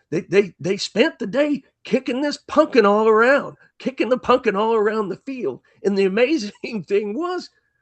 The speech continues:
that little pumpkin never busted. And, uh, it was, it was very popular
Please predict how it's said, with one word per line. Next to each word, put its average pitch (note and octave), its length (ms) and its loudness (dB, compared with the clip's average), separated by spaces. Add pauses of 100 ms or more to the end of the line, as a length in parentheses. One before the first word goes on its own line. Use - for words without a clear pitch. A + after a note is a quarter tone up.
(180)
that F#4+ 160 -2
little A#3 240 -2
pumpkin B3+ 440 2
never C#4 240 0
busted. D#4+ 540 -4 (1400)
And, C3+ 360 -10
uh, A2+ 320 -10 (180)
it - 140 -12
was, C#3 200 -12
it D3+ 140 0
was D3+ 160 -4
very C3+ 280 2
popular G#2 600 -10